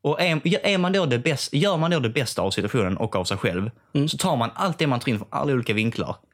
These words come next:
Speaker 1: och skapar sin egen bild. För att det kommer bli mer likt verkligheten. Alltså, ä-, ä-, även jag och Timothy här, vi sitter, sitter och snackar vetenskap och allting. Men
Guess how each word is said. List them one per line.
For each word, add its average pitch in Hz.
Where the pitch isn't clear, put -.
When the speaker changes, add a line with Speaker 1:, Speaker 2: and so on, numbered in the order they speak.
Speaker 1:
och -
skapar 143
sin 143
egen 113
bild. 104
För 135
att 139
det 143
kommer 151
bli 143
mer 117
likt 123
verkligheten. 101
Alltså, 131
ä-, 127
ä-, 170
även 165
jag 165
och 117
Timothy 101
här, 95
vi 131
sitter, 113
sitter 120
och 107
snackar 117
vetenskap 107
och 117
allting. 92
Men 123